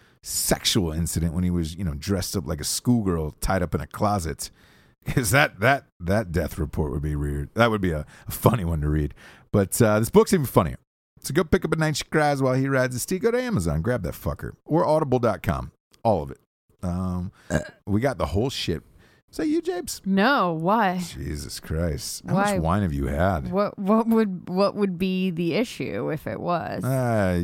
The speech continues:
Speaker 1: you're just, you're, you're, you're letting too much of yourself out there is what you're doing.
Speaker 2: Listen.
Speaker 1: You're a fucking dirtbag, and, you know, you need to clean it up, James.
Speaker 2: You coming for me?
Speaker 1: Nah, you just need to be a lady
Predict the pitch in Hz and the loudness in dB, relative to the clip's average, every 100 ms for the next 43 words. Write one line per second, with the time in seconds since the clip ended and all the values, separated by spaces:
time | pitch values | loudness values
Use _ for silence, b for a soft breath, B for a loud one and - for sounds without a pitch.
0 | 73 110 135 113 98 - - 110 113 110 | -2 -4 0 2 0 -2 0 2 4 2
1 | 110 117 107 110 123 104 101 - 135 110 | 2 0 2 4 2 0 -2 0 0 0
2 | - 87 80 - 80 76 71 - 64 53 | 0 0 0 0 -2 -2 -4 -6 -8 -10
3 | - 85 78 60 76 60 - _ _ 190 | -10 -8 -8 -6 -8 -10 -14 _ _ -2
4 | 180 - - - 185 185 b b - 90 | -2 -2 -10 -8 -10 -12 b b -8 0
5 | 98 - - - 87 76 87 71 80 78 | 0 0 -2 0 -2 0 0 0 -2 -2
6 | 78 76 - 82 78 76 76 - - 78 | -4 -6 -4 -2 -2 -2 -6 -8 -4 -4
7 | - - _ _ 101 131 156 - 143 113 | -4 -12 _ _ -4 -2 -2 -2 0 0
8 | 92 73 - - 71 73 - - _ _ | 0 -2 -6 -10 -10 -10 -12 -18 _ _
9 | _ - 208 214 202 214 214 208 - - | _ -8 -4 -2 0 -2 -2 -6 -12 -6
10 | 226 214 175 165 87 85 85 92 110 165 | -2 0 0 -2 0 0 0 0 -2 -4
11 | 156 170 165 175 131 - | 0 0 0 -2 -4 -8